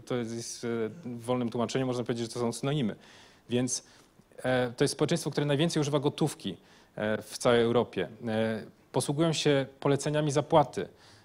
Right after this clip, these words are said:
e, jako formę, formą zapłaty za abonament. E, jedną z obowiązujących po-, oczywiście na naszą korzyść i takich dojrzałych metod płatności jest PayPal, więc po wprowadzeniu jej okazało się, że to jest, że, że wszystko przyspieszyło. Ale lokalizację, to tak humorystycznie mogę powiedzieć, że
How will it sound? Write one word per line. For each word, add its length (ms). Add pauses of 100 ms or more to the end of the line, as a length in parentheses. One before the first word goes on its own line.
e, 100
jako 320
formę, 560
formą 360
zapłaty 360
za 100
abonament. 640 (340)
E, 280
jedną 360
z 240
obowiązujących 680
po-, 280
oczywiście 360
na 120
naszą 280
korzyść 400
i 40
takich 240
dojrzałych 340
metod 200
płatności 400
jest 140
PayPal, 300
więc 240 (380)
po 80
wprowadzeniu 500
jej 300 (580)
okazało 380
się, 120
że 120
to 120
jest, 260 (100)
że, 240
że 100
wszystko 240
przyspieszyło. 480
Ale 120
lokalizację, 580
to 100
tak 140
humorystycznie 480
mogę 180
powiedzieć, 280
że 160